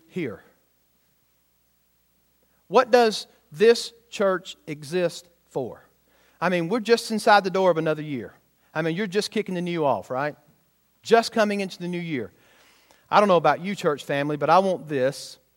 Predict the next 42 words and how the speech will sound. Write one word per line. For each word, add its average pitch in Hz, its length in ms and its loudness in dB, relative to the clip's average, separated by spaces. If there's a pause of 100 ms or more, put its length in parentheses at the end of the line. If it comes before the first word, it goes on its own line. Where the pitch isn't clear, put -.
(600)
to 160 80 -8
be 147 120 -4
the 135 100 -8
greatest 170 500 2
year 135 360 -6 (760)
in 160 100 -6
my 135 140 0
own 190 260 2
personal 190 460 -2
walk 170 260 2
with 170 100 -12
Jesus 127 460 -12
that 131 120 -2
I've 120 120 -4
ever 127 180 -6
had. 104 240 -12 (760)
That's 226 220 0
what 226 120 4
I 156 100 4
desire. 147 600 0 (720)
Now, 143 220 2
I 147 80 4
know 196 420 2 (260)
when 151 160 -6
I 139 100 0
say 269 320 0
that, 151 680 -2 (260)
<laughs> - 280 -20
I'm 147 280 -2 (160)
opening 214 460 2
up 151 480 4 (220)
myself 151 640 0
to 151 100 -10
whatever 165 360 4
God 160 300 4
wants 160 240 -8
to 160 100 -12
do 160 100 -2
to 131 80 -12
get 139 220 -6
that 135 120 0
accomplished, - 680 -8